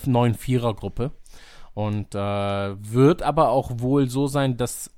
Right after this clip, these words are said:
zwischen der alten und neuen Garde hin und her geschaltet wird. Also, ähm, Rod Ferguson hat selbst schon getweetet, dass er sich sehr freut, wieder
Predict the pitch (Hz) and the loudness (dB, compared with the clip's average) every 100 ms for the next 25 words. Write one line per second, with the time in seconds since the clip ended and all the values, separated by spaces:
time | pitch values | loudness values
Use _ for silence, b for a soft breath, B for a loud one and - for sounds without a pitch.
0 | - - - - - - - - 139 135 | -20 -20 -20 -20 -20 -20 -16 -4 -2 0
1 | 135 - 147 151 151 131 127 147 151 131 | -4 0 0 0 0 2 2 2 2 2
2 | 127 135 127 131 120 131 139 127 113 95 | 2 2 2 0 0 0 -2 -2 -6 -6
3 | 95 98 98 110 110 B B B B 104 | -10 -8 -8 -8 -8 B B B B -4
4 | 104 101 101 98 - 117 - 135 135 147 | -4 -2 -4 -6 -6 -8 0 0 0 -4
5 | 135 117 123 135 - 143 123 - 139 135 | -6 -2 -2 -2 0 -2 -2 -4 -8 -4
6 | 127 113 120 113 110 127 120 131 - 123 | -4 -2 -6 -6 -8 -4 -2 -2 -2 -2
7 | 117 123 | -2 -4